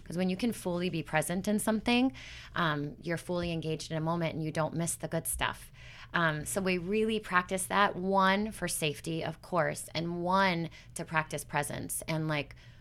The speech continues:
presence on your mat, presence with your body. And then you can, if you're really tapped in, mind, body, you know when your body's talking to you. We miss that. Like, our body talks to us. It lets us know how we're feeling and what's happening to it. But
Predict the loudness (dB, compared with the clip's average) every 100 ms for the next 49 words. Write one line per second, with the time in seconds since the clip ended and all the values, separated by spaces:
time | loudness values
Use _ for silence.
0 | -16 -6 -2 -2 -2 -2 2 2 2 0
1 | -6 -6 -6 -6 -4 0 0 0 -2 -2
2 | -2 0 -2 -2 -4 -4 -10 -14 -4 -2
3 | 0 -2 -2 -2 -2 0 -2 0 2 4
4 | 2 4 4 4 2 -2 -4 -14 -18 -8
5 | -2 0 2 4 4 2 0 -2 -2 -2
6 | -2 0 -2 -4 -8 -6 -6 -8 -10 -4
7 | -2 0 0 0 0 0 -2 -8 -2 -2
8 | 0 -2 -2 -4 -4 -2 -4 -4 -6 -6
9 | -6 -4 -8 -2 0 0 2 0 0 -4
10 | -6 -2 -2 0 -2 -4 -12 -16 -6 -6
11 | -2 -2 -2 -4 -4 -4 -4 0 2 2